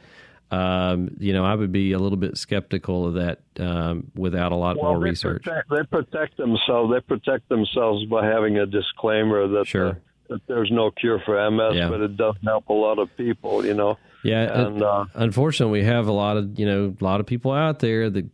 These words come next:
Speaker 1: make those claims and they don't necessarily back 'em up. The advertising can offer a lot of hope. I hate when I see that, honestly, just because, you know, I love giving people hope, but if you overstate it like that, I mean, it's like pulling the rug out,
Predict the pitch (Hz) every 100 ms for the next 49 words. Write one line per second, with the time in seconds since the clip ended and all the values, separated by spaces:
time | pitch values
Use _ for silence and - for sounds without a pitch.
0 | - 101 101 98 110 104 - 120 113 101
1 | 92 92 95 90 98 95 - - 98 -
2 | 98 90 95 92 104 104 104 90 92 117
3 | 107 78 95 92 87 90 82 87 87 92
4 | 98 - 92 87 95 92 85 101 101 82
5 | 120 98 113 95 95 87 82 101 92 85
6 | 85 - 87 87 - 87 82 85 - 87
7 | 92 85 - - 92 87 85 80 - -
8 | - _ _ - 120 139 117 127 135 120
9 | 123 123 117 127 101 87 123 101 87 85
10 | 90 92 - 92 - 101 - 101 117 107
11 | 90 - 92 92 - 92 87 90 90 90
12 | - - 95 95 90 110 - - 107 95
13 | 85 90 110 87 85 80